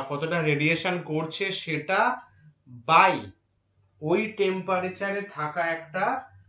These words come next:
black body কতটা emit করছে তার রেশিও, দুটোর রেশিও, মানে body by black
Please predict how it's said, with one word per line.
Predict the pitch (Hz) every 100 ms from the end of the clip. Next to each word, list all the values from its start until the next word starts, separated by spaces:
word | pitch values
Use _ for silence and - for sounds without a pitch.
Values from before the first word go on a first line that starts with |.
| _ _ _ _
black | 143 165 180 175 - 151
body | 180 202 220 - - _ _ _ _ _ _ _ _ -
কতটা | 127 147 156 165 - 135
emit | 147 160 156 135
করছে | 123 - 196 254 277 - _ _
তার | 120 131 175 247 - - _ _ 117 139
রেশিও, | 185 - 240 190 - - - _ _ _ _ _ _ _ _ _ _ _ _ 123 127
দুটোর | 143 190 226 190 156
রেশিও, | 165 196 175 135
মানে | 143 151 139
body | 147 151 208 269 285 - _ - _ -
by | 156 220 233 160
black | 156